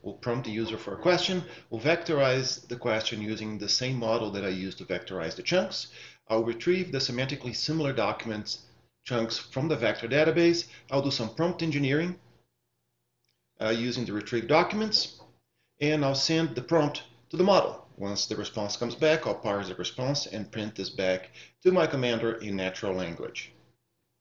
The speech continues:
Sounds simple enough. Now, depending on my experience,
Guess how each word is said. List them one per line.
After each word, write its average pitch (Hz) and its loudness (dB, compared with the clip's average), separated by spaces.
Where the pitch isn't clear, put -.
Sounds 185 4
simple 196 2
enough. - 4
Now, 143 6
depending 175 4
on 196 2
my 185 6
experience, 151 2